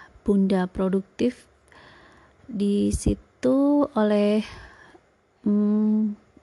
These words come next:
Ibu Septi Penny Wulandani juga mengingatkan makna dari kemuliaan itu, bahwa be professional, rizki is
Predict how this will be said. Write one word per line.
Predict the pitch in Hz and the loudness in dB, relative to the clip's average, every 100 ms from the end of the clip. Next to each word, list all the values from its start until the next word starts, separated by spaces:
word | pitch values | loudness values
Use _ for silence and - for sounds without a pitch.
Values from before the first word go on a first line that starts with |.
| _ _ - | _ _ -4
Ibu | 220 208 226 | 0 0 0
Septi | 226 220 - 190 185 | -4 -4 -2 -2 -2
Penny | 190 190 196 | -2 0 0
Wulandani | 196 196 196 196 196 233 | -2 -2 -2 -2 -2 -2
juga | 226 202 233 185 - - - - - - _ - | -2 -2 -2 -4 -8 -20 -20 -20 -20 -20 _ -6
mengingatkan | 220 220 214 214 - 262 269 | -2 0 0 -4 -6 -2 2
makna | 269 - 220 220 | 2 0 -2 0
dari | 185 | 0
kemuliaan | - 190 185 185 180 | -2 -2 -2 0 -2
itu, | 185 185 - 190 196 - - _ _ _ _ _ _ _ _ _ _ _ _ _ - - - - - - - - | -6 -10 -12 -12 -12 -18 -20 _ _ _ _ _ _ _ _ _ _ _ _ _ -20 -20 -20 -20 -20 -20 -18 -6
bahwa | 202 196 202 226 233 247 247 254 - - _ _ _ - - - _ _ _ _ _ _ _ _ _ _ _ _ _ _ _ _ _ _ _ - | -4 -2 -2 0 0 0 0 -2 -8 -20 _ _ _ -20 -20 -20 _ _ _ _ _ _ _ _ _ _ _ _ _ _ _ _ _ _ _ -2
be | 262 - | -2 0
professional, | 240 220 214 202 208 190 185 175 175 - | -2 -2 -2 -2 -2 -2 0 -2 -4 -6
rizki | 196 196 - - 208 | -6 -6 -8 -6 -6
is | - | -8